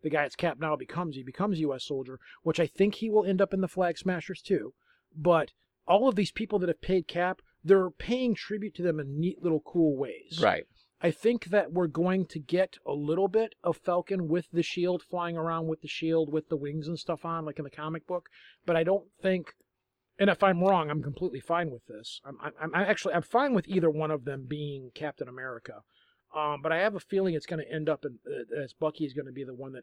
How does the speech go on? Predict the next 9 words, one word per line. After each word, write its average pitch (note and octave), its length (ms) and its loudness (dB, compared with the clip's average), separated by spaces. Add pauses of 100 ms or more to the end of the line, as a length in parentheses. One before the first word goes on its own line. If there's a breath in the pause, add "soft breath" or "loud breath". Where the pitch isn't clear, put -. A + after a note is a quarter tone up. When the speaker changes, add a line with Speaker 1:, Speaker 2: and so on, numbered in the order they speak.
Speaker 1:
ends C#3 200 -10
up A#2+ 120 -10
doing C#3 300 -8
it - 220 -20 (420)
for D#3+ 80 -4
the C#3+ 80 -8
most C3 280 -10
part. A#2+ 280 -10 (560)
Um, D3 560 0